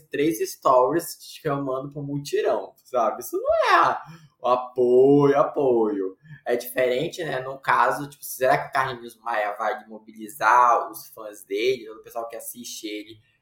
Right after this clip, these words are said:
pra torcer pelo Rico? Tem muito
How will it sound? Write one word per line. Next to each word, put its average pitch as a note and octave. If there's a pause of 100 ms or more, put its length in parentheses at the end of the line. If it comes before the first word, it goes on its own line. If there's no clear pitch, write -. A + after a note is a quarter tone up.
(160)
pra A#2+
torcer A2+
pelo G2
Rico? A#2 (260)
Tem B2+
muito A2+